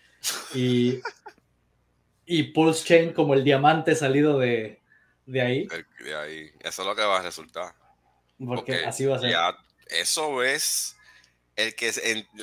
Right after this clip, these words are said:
Speaker 2: el que ya entiende lo que ha pasado con Ethereum, ya entiende que eso ya, eh, no va a servir para el futuro. Punto.
Speaker 1: Así es.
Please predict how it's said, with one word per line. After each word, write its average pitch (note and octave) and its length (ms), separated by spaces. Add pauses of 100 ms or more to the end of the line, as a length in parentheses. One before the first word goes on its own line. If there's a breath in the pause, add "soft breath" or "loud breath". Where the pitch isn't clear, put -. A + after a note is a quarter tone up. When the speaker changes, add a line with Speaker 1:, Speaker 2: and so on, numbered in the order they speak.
Speaker 2:
el A#2 160
que A#2 220
ya C#3 220
entiende C#3 640
lo B2 180
que A#2 120
ha A2 280
pasado G#2+ 440
con G#2 200
Ethereum, A2 540 (260)
ya G2+ 360 (120)
entiende F#2+ 720
que E2+ 180
eso E2+ 280
ya, E2 380
eh, E2+ 200
no E2+ 420
va E2 120
a E2 40
servir D#2 460
para C#2+ 160
el D2+ 60
futuro. - 380 (240)
Punto. E2+ 360 (1200)
Speaker 1:
Así A2+ 280
es. G#2 400